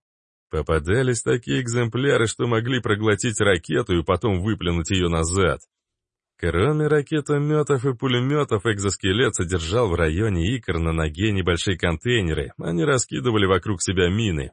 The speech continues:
Разные, светошумовые, парализующие. Просто со взрывчатым веществом. Все имели таймер на три позиции.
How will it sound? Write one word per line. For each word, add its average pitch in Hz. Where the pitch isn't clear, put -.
Разные, 92
светошумовые, 120
парализующие. 82
Просто 127
со 123
взрывчатым 110
веществом. 101
Все 165
имели 139
таймер 117
на 92
три 101
позиции. 90